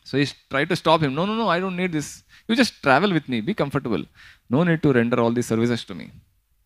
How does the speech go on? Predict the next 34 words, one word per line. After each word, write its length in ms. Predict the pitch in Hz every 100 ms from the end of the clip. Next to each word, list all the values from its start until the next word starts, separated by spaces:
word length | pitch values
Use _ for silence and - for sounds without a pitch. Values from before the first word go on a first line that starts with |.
| _ _ _ _ _ _ _ _ _ _ _ _ _ -
So 120 | 139
he 100 | 175
observed, 480 | 160 143 226 185 127
"This 200 | 165 -
person 340 | 160 160 185
is 140 | 180 120
really 560 | 147 226 254 180 117
devoted 540 | 113 117 156 180 170 -
to 500 | 143 131 107 87 85
Ram, 440 | 107 127 202 120 101 - _
constantly 600 | - 135 - 196 185 175
chanting 380 | 160 143 151 160
Ram's 380 | 127 123 147 -
names 260 | 123 131 131
twenty-four 440 | 110 113 139 127
hours. 180 | 120 117
It's 140 | 113 -
not 120 | 196
easy." 320 | 156 156 156 - _ _ _ _ _ _ _ _ _ _ _ _ _ _ _
So 120 | -
in 100 | 170
this 160 | 185 175
way 80 | 185
they 120 | 190
traveled 440 | 170 165 175 175
and 180 | 170 160
reached 220 | 170 160
Jagannath 360 | 135 156 165 160
Puri. 360 | 160 160 165 147 _ _ _ _ _ _ _ _ _
And, 460 | 127 135 135 139 131
uh, 160 | 123
Raghunath 360 | 127 131 147 135
Bhatt 160 | 143 135
went, 260 | 131 139